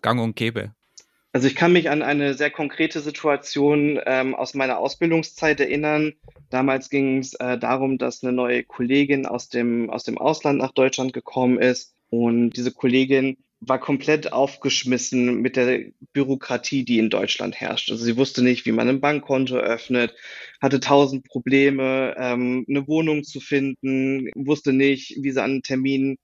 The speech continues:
Speaker 2: bei der Ausländerbehörde kommt, um entsprechende Arbeits- und Aufenthaltserlaubnis zu bekommen, et cetera.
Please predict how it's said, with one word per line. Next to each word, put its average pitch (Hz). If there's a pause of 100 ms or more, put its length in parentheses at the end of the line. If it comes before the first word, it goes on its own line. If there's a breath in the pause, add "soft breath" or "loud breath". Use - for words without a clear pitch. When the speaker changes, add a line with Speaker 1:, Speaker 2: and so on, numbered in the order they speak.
(280)
Speaker 2:
bei 131
der 131
Ausländerbehörde 131
kommt, 127
um 117
entsprechende 120
Arbeits- 131
und 101
Aufenthaltserlaubnis 123
zu 127
bekommen, 123
et -
cetera. 135